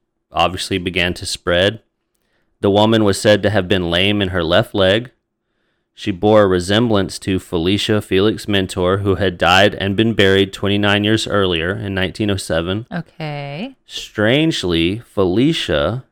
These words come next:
Speaker 1: had also been lame due to a fracture in her left leg.
Speaker 2: So, like, when you say lame?
Speaker 1: Like, she was walking with a limp, like, her
Speaker 2: Okay.
Speaker 1: left leg didn't work very well.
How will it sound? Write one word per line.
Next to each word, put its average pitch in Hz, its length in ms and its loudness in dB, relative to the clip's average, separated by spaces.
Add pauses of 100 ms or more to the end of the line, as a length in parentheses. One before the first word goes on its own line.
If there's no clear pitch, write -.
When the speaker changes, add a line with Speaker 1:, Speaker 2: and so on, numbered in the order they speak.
(120)
Speaker 1:
had 98 200 -2
also 120 540 2
been 92 220 0
lame 90 460 -2
due 98 220 -2
to 92 180 -4
a 80 80 0
fracture - 600 0
in 85 180 -8
her 82 120 -2
left 87 320 -2
leg. 87 340 -4 (140)
Speaker 2:
So, 277 60 0
like, 269 120 0
when 254 100 -2
you 285 60 -4
say 311 200 0
lame? 143 640 -6 (640)
Speaker 1:
Like, 92 420 -2
she 107 280 2
was 101 240 -2
walking 95 340 2
with 90 160 -2
a 85 40 0
limp, 82 420 -4
like, 87 140 -2
her 95 180 -4
Speaker 2:
Okay. 85 100 -6
Speaker 1:
left 87 220 -2
leg 90 180 -2
didn't 82 240 -6
work - 220 -16
very 64 180 -8
well. - 320 -12